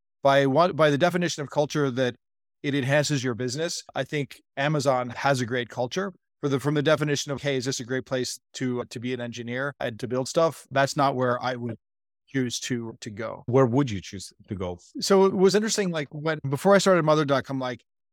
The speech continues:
Speaker 1: "All right, what am I gonna do for my next job? I wanna figure out a place that has a good culture." And I lis-, I listened to a cou-, couple of podcasts by the, the C E O of PlanetScale, Sam, I can't remember his last name, but,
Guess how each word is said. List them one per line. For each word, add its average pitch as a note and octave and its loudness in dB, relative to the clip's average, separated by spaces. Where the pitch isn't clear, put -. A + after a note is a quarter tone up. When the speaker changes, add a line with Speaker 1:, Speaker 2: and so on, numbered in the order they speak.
Speaker 1:
"All D3 4
right, D3+ 8
what D#3 6
am F3+ 4
I F3+ 8
gonna E3+ 6
do D#3 4
for C#3 -4
my D3 2
next C#3 0
job? B2+ 2
I C3 0
wanna C#3 -2
figure C#3 0
out C3 4
a A#2 -6
place B2 -8
that A2 -14
has A#2+ -4
a - -6
good B2+ -4
culture." B2+ 0
And C3 -2
I C3+ 2
lis-, D3+ 0
I C#3+ -4
listened E3+ -2
to D3 -2
a C3 -2
cou-, - -4
couple F#3+ 4
of D3+ 2
podcasts C#3+ 0
by B2+ 2
the, B2+ -8
the - -6
C G#3+ 4
E G#3 8
O F#3+ 10
of D#3+ 4
PlanetScale, C#3+ 4
Sam, C#3 2
I A#2 -6
can't C#3+ -10
remember B2+ -6
his A2+ -6
last A2+ -6
name, A#2 -8
but, A#2 -6